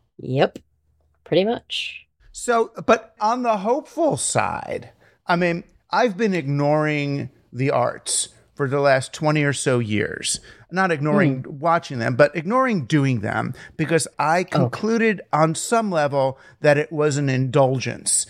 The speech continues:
Speaker 2: compared to me writing important rhetorical nonfiction to teach the world the important things and capitalism and technology and all that. And I kept feeling like if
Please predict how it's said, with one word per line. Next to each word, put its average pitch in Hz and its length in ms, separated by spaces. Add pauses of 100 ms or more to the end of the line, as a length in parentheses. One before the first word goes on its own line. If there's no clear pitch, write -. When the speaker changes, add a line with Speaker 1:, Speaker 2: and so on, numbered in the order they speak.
(220)
Speaker 2:
compared 185 440
to 190 100
me 165 140
writing 147 480
important 180 800 (180)
rhetorical 156 800 (160)
nonfiction 139 960 (320)
to 135 240 (720)
teach - 440
the 160 200 (120)
world 208 280
the 160 80
important 208 520
things 226 400
and - 280
capitalism 220 880
and 110 140
technology 214 760
and 151 120
all 202 140
that. 185 180 (220)
And 180 140
I 185 80
kept 277 280
feeling 233 220
like 185 140
if 165 80